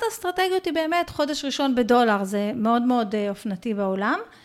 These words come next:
ואני עבדתי עם האסטרטגיה הזאת עד עכשיו, חודש ראשון בארבעים ושבע שקל, חודש ראשון ב-, ביום הולדת שלי היה בשמונה שקלים, בשלוש עשרה. זו אחת האסטרטגיות. החיסרון באסטרטגיה הזאת זה שמלא אנשים נכנסים כחודש ראשון במחיר נמוך,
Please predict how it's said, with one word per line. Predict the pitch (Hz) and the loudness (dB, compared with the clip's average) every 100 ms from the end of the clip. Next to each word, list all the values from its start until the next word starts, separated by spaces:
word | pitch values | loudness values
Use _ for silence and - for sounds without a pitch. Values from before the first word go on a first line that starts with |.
| - _ 208 | -20 _ -2
ואני | 269 262 339 | 0 2 2
עבדתי | 370 339 330 330 | 2 2 2 0
עם | 269 | 0
האסטרטגיה | 233 - 226 262 269 | 0 -2 -2 0 0
הזאת | 247 226 220 | 0 -2 -4
עד | - 339 | 0 0
עכשיו, | 349 - 220 202 | 0 0 0 0
חודש | - 233 240 | -4 -6 -6
ראשון | 226 - 220 | -8 -4 -2
בארבעים | 214 208 214 208 | -2 -2 -2 -2
ושבע | 196 - 320 330 | -6 -4 -4 -2
שקל, | 320 302 311 285 277 262 - - - - | -4 -6 -2 0 0 -2 -8 -20 -20 -8
חודש | 226 220 220 | -6 -4 -6
ראשון | 214 - 214 | -8 -6 -6
ב-, | 208 202 196 196 190 | -4 -4 -4 -4 -4
ביום | 196 202 202 | -4 -4 -2
הולדת | 220 220 | -4 -4
שלי | 226 | -4
היה | 196 | -4
בשמונה | 202 196 208 196 285 | -4 -6 -4 -2 -2
שקלים, | - 349 311 | -2 -6 -4
בשלוש | 240 - 294 | -4 -4 -6
עשרה. | - - - - _ _ _ _ - | -8 -20 -20 -20 _ _ _ _ 0
זו | 294 403 | 6 6
אחת | - 349 | 6 4
האסטרטגיות. | 330 302 - 277 233 208 233 - - - _ _ - - - - - | 4 0 -2 -4 0 2 2 0 -8 -20 _ _ -20 -20 -20 -20 -6
החיסרון | 226 - 277 - 254 294 359 | -4 0 0 2 2 4 4
באסטרטגיה | 359 330 269 262 262 269 | 2 0 -2 -2 0 0
הזאת | 240 208 | -2 -4
זה | 202 | -4
שמלא | - 233 214 208 214 254 320 | -2 0 0 0 2 2 2
אנשים | 294 285 277 | 2 0 0
נכנסים | 269 220 - 254 226 | 0 -4 -2 -2 -2
כחודש | 208 - 240 233 | -4 -4 -2 -2
ראשון | 214 - 226 | -4 -4 -2
במחיר | 214 196 - 214 | -2 -4 -4 -4
נמוך, | 208 202 311 - - | -2 0 0 -2 -12